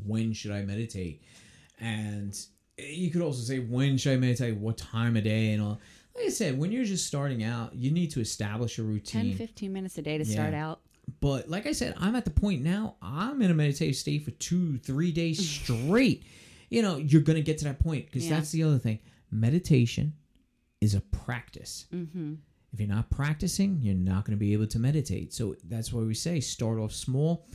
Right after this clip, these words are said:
Speaker 1: pick a time of day that works best for you, pick a place that's very comfortable for yourself, and just start practicing five, ten, fifteen minutes a day religiously for as long, ju-,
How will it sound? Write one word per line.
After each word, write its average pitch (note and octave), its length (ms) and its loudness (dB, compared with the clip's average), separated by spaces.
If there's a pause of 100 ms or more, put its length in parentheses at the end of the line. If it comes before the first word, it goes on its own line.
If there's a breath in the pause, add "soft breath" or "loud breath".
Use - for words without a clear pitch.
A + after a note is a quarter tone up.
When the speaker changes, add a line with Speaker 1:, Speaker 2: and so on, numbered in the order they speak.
(320 loud breath)
Speaker 1:
pick - 140 8
a C3 40 0
time B2+ 300 0
of A2+ 80 0
day A#2 140 2
that A2 120 0
works A2 220 -6
best A2 280 -2
for - 100 -4
you, C3+ 260 4
pick - 200 4
a - 40 -6
place A#2 320 -2
that's G#2+ 140 -10
very G2 200 -2
comfortable D#3+ 480 -2
for D#3+ 140 -2
yourself, D#3+ 440 0 (440 loud breath)
and B3+ 180 -2
just A3+ 180 0
start F#3+ 200 -2
practicing D3 480 -4
five, - 580 -2 (200)
ten, A2+ 360 2
fifteen A#2+ 480 0
minutes A2 280 2
a A2+ 60 0
day F#2 340 -2 (760 soft breath)
religiously B2+ 640 10 (360)
for C3 80 0
as B2 180 2
long, C#3 360 2
ju-, C#3 180 -2